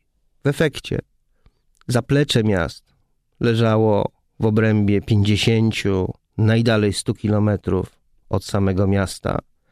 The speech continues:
a jedynym możliwością połączenia była woda. Stąd największe miasta europejskie to były miasta portowe.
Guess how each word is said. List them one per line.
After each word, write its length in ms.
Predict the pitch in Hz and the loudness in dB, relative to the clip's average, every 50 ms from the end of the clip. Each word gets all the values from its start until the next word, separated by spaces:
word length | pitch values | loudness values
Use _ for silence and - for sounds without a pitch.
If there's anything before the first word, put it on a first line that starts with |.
| _ _ _ _ _ _ | _ _ _ _ _ _
a 100 | - 110 | -2 0
jedynym 580 | 127 127 123 123 131 127 120 117 117 113 107 - _ _ - | 0 0 2 2 2 2 2 2 2 0 -2 -4 _ _ -2
możliwością 640 | 113 110 101 - 110 104 117 113 - - - 104 101 | -2 -2 0 0 0 0 0 0 -2 -2 -2 -4 -2
połączenia 720 | - 113 107 104 104 104 98 - 101 95 95 95 92 87 - - _ _ _ _ - | 0 0 0 2 2 0 0 -2 -2 0 0 0 0 -2 -4 -6 _ _ _ _ -2
była 240 | 110 110 101 95 | 0 2 2 2
woda. 300 | 95 92 90 85 - - - - _ _ | 2 0 0 -2 -2 -6 -10 -12 _ _
Stąd 460 | _ - - - 131 127 127 - - - | _ -20 -8 -4 -2 -2 -2 -2 -2 -2
największe 520 | 110 107 107 101 120 123 120 - - 107 | 0 0 2 2 0 0 0 0 0 0
miasta 360 | 110 110 107 - - - 101 | 0 0 0 -2 -4 -2 -2
europejskie 840 | 101 98 101 98 101 95 - 98 92 95 - - - - 117 - - - _ _ _ _ _ _ _ _ | 0 0 2 0 0 -2 -2 0 0 0 -2 -4 -6 -6 -6 -6 -6 -8 _ _ _ _ _ _ _ _
to 100 | - 101 | -6 -4
były 240 | 104 107 104 101 101 | -2 0 0 0 0
miasta 320 | 101 101 92 - - 92 | 0 0 -2 -4 -6 -8
portowe. 440 | - - 80 - - - 78 76 - | -6 -6 -8 -8 -6 -4 -4 -4 -6